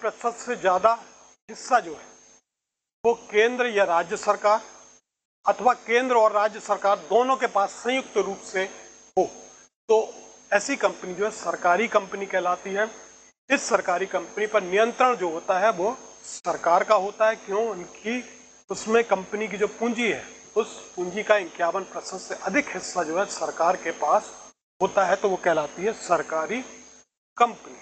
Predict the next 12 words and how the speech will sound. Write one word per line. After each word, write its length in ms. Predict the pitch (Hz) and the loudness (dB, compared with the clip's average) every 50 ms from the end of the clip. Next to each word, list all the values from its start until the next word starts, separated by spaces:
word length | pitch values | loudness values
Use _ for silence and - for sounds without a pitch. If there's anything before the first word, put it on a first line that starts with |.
| - _ _ _ _ _ _ _ _ _ _ - | -20 _ _ _ _ _ _ _ _ _ _ -10
तो 40 | 190 | -4
ये 180 | 180 214 226 | 2 2 2
कुछ 240 | 233 - 220 - - 156 | 2 2 -4 -4 -4 -6
विभिन्न 280 | 170 185 208 220 226 226 | -6 -4 -4 -4 -6 -6
प्रकार 380 | 226 190 190 - 185 180 190 185 | -2 -2 -2 0 0 -2 -2 -2
से 80 | - 208 | -4 -8
कंपनियों 520 | 208 - 185 165 165 - 196 190 208 202 196 | -4 -4 -6 -6 -6 -10 -8 -6 -2 -2 -4
के 160 | 196 - 233 240 - - - - - - _ _ _ _ _ _ _ _ _ _ _ _ _ _ _ _ _ _ _ - | -4 -4 -8 -8 -10 -16 -20 -20 -20 -20 _ _ _ _ _ _ _ _ _ _ _ _ _ _ _ _ _ _ _ 2
से 80 | 220 220 | 2 4
अभ्यास 480 | 185 190 - - - 190 208 214 208 - | 4 2 -2 -4 -2 2 2 2 2 2
प्रश्न 300 | - 214 202 - 208 214 | 0 0 0 0 0 -2
है। 140 | 214 226 | 0 0